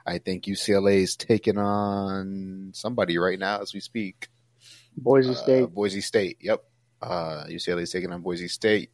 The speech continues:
Speaker 1: Boise State's up sixteen to seven on those guys currently. And yeah, man, we're back. Back to recap some of the news that has been going on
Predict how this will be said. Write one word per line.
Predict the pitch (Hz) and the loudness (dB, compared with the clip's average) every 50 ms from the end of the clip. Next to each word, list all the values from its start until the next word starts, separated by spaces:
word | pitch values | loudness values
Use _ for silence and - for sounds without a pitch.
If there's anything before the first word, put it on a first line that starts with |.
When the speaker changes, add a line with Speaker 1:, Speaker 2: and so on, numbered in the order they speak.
| _ _ | _ _
Speaker 1:
Boise | - 95 90 87 | -8 -8 -6 -4
State's | - 98 92 - | -4 -4 -2 -2
up | - 80 - | -4 -4 -4
sixteen | - 107 - - - 107 98 | -6 -6 -6 -6 -8 -8 -6
to | 95 | -2
seven | - - 107 98 92 92 | 2 4 4 4 4 2
on | 92 90 | 0 2
those | 90 98 95 87 92 | 2 2 2 2 0
guys | 90 85 85 85 85 82 78 - - | -2 -2 -2 -2 -4 -4 -6 -8 -6
currently. | - - 95 90 90 82 80 82 82 82 78 - _ _ _ _ _ _ _ - - | -2 0 0 0 0 -2 -6 -8 -8 -8 -8 -10 _ _ _ _ _ _ _ -14 -10
And | - 135 143 | -8 -6 -4
yeah, | 156 180 | -4 -4
man, | 170 151 156 170 165 _ _ _ _ _ | -4 -6 -8 -10 -12 _ _ _ _ _
we're | - 123 131 | -10 -2 4
back. | 139 151 151 156 147 - - _ _ _ _ _ _ _ _ _ _ _ | 6 6 6 6 4 -2 -12 _ _ _ _ _ _ _ _ _ _ _
Back | - 123 123 123 - | -2 -2 -2 -2 -2
to | - 131 123 | -2 0 0
recap | 120 131 127 - 147 135 127 - - _ _ _ _ _ _ _ _ _ _ _ | 0 -2 -2 2 4 4 4 4 0 _ _ _ _ _ _ _ _ _ _ _
some | _ - 120 117 | _ -12 -8 -2
of | 110 | 0
the | 110 110 | 2 4
news | 117 123 123 123 123 120 117 117 113 - - - - _ _ | 4 6 6 6 6 4 4 2 0 -2 -4 -8 -10 _ _
that | - 107 - - | 0 0 0 2
has | 107 104 98 98 95 - | 2 2 2 2 0 -2
been | 104 101 95 | -4 -2 2
going | 104 104 104 104 104 104 | 4 4 4 4 2 2
on | 104 101 101 101 101 101 101 | 2 2 2 2 0 -2 -4